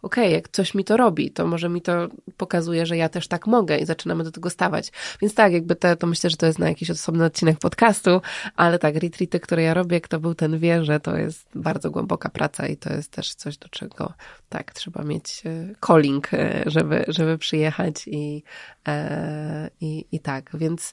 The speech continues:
więc może podlinkujemy, e, dla osób, które gdzieś tam oglądają i chciałyby z takich, e, warsztatów skorzystać, to po prostu będzie, e, link pod spodem na jakąś listę zainteresowanych. E, sama jestem ciekawa, jak, e, po tej rozmowie i po tej nowej odsłonie,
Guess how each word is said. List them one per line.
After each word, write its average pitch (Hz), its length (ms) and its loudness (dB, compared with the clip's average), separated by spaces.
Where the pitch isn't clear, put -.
więc 190 140 0
może 262 260 8
podlinkujemy, 202 1120 4
e, 175 200 4
dla 175 200 2
osób, 175 300 2
które 170 300 2
gdzieś - 140 -4
tam 165 160 0
oglądają 165 420 2
i 160 60 -2
chciałyby 160 360 0
z - 60 -6
takich, - 380 -4
e, 160 180 2
warsztatów 160 440 -2
skorzystać, 156 560 -4
to 151 120 -8
po - 120 -20
prostu - 280 -12
będzie, 156 420 -4
e, 151 240 0
link 175 260 6
pod - 280 0
spodem 214 500 6
na 165 280 2
jakąś 160 300 -2
listę 170 200 -2
zainteresowanych. 156 880 2
E, 160 380 0
sama 165 220 -2
jestem 160 240 -2
ciekawa, 151 400 -4
jak, - 280 -6
e, - 180 -2
po - 120 -4
tej 170 160 4
rozmowie 165 440 4
i 156 60 -2
po 156 120 -6
tej 156 160 -2
nowej 151 240 -2
odsłonie, 156 480 -4